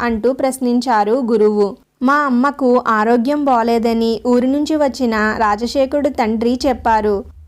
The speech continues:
బహుశా నాకు ఆ విషయం తెలిస్తే బాధపడతానని చెప్పి ఉండరు. మీరు అనుమతిస్తే ఇంటికెళ్ళి మా అమ్మను చూసి వచ్చేస్తా," అని అడిగాడు. గురువు అనుమతితో ఇంటికి వెళ్ళి రెండు రోజుల్లో తిరిగొచ్చాడు.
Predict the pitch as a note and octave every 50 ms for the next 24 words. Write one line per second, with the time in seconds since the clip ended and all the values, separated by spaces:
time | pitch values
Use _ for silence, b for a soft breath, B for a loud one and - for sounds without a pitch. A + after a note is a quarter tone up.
0 | - - A#3 B3+ B3+ B3+ B3+ B3+ - B3+ A#3+ A#3 A#3 A#3 A3 A#3 C4+ C#4 C#4+ C#4+
1 | - D#4 D4 C#4+ C#4 A#3+ A#3 - - B3 C4 C#4 B3+ C#4 A#3 A#3+ A#3+ - - C4
2 | C4 B3 B3 G3+ G#3+ A#3 A#3+ C4+ C4 C4 - C4 B3+ B3 A#3+ A3+ A3+ B3+ C#4+ -
3 | D#4 C#4+ C#4 - C4+ B3+ B3+ B3 B3 A#3+ A#3 A3 A3 G#3+ G#3 A3 A#3+ C4 C#4 C4
4 | A#3 A3 A3+ B3 A#3+ C4+ B3+ - - B3+ B3 A#3+ B3 A#3+ A#3+ A3+ G#3 C#4 B3 -
5 | C#4 B3 B3 A#3 A#3+ A#3+ B3 B3+ A#3+ G#3+ G#3 A3 B3+ C#4 C#4 C#4 C#4 C4 B3 C#4+
6 | C4 B3 A3 - - A#3+ A#3 A#3 - - A#3 A3+ G#3+ - - C4+ D4+ E4 D#4+ C#4+
7 | B3+ B3 A#3+ A#3 A3+ G#3+ G3+ G3+ G3 A#3+ - _ _ _ - A3+ A#3+ C4 C4 C#4+
8 | D4 C#4 C#4 C#4 C#4 - B3 A#3 A#3 A#3+ A#3 G#3 A#3+ A3 - A#3+ A#3+ A#3+ A#3+ A#3
9 | A#3 A3+ C4+ D4 D#4 C#4 C4 A#3 A3 A3 A#3+ C4 C4+ C4+ C4 A#3+ B3 A#3+ A3 G#3+
10 | A#3+ A3+ A3 A3+ B3 C4 D#4+ D4 C4+ B3 B3+ B3 A#3 A#3+ - A#3+ A3+ A3 G#3 G#3
11 | G#3 G3